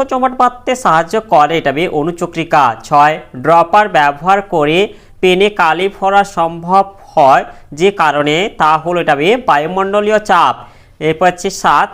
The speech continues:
মার্বেল পাথর হলো এক ধরনের, এটা হবে পরিবর্তিত শিলা। আট, বায়ু চাপ মাপার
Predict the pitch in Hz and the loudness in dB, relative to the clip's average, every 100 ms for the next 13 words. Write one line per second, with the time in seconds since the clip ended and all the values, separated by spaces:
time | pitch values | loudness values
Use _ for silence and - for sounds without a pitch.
0 | - 175 170 170 220 233 240 240 247 226 | -6 0 2 0 -6 -2 -2 -2 -4 -6
1 | - 170 139 160 233 - - - 160 170 | -4 -2 2 2 2 -2 -10 -2 -2 -2
2 | 185 202 190 170 160 202 - - 175 185 | -2 -2 -2 -4 -4 -4 -4 -4 -2 0
3 | 202 208 - 240 392 - - 185 170 143 | -2 -6 -2 0 0 -6 -4 0 2 2
4 | 113 - - - 170 170 180 - - - | 0 -8 -20 -2 2 2 0 -6 -20 -4
5 | 160 165 202 262 254 - 175 151 185 - | 0 0 0 -4 -6 0 2 2 -2 -12
6 | - 165 180 175 226 | -14 0 2 4 2